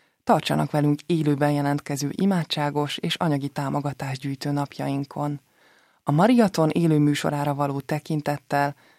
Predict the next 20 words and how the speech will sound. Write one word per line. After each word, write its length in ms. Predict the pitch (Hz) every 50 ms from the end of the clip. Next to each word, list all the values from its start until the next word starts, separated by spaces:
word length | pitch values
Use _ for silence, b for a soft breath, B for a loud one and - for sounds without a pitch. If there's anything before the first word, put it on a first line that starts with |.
| b b
szokásos 580 | - - 220 214 - 180 156 143 - 151 143
napközbeni 600 | - 160 156 - - - 156 139 139 147 143 143
műsoraink, 640 | 143 147 156 160 - - 160 151 147 143 143 147 147 -
az 160 | - 139 - -
evangélium 640 | 170 175 185 185 170 160 156 156 151 151 147 147 147
magyarázat, 720 | 147 147 143 147 147 143 143 139 135 135 139 147 143 - B B B B B
a 100 | - 139
Szent 340 | - - - 147 156 165 160
Mise, 400 | 180 180 - - - 180 180 180 b b b b b
illetve 380 | b 180 175 175 165 - - 175
az 100 | 170 175
imádságok 640 | 165 151 139 135 - - 147 143 135 135 139 -
kivételével 880 | - - 165 165 160 151 - - 151 147 151 151 151 147 156 151 147 -
elmaradnak. 880 | _ - 147 139 131 131 131 135 135 135 139 143 139 147 151 - - - _ _ _ _ _ _ _ _ _ _ _ _ _ _ _ _ _ _ _ _ _ _ _ _ _ _ _ _ _ _ _ _ _ _ _ _
Kicsit 280 | - 175 - - -
előre, 320 | 165 160 151 143 156 156 -
előre 420 | - 165 160 151 143 147 151 151
ugrunk 320 | 147 151 143 147 147 143
az 120 | - 151 147
időben. 680 | 156 143 139 143 143 147 139 143 143 147 160 180 196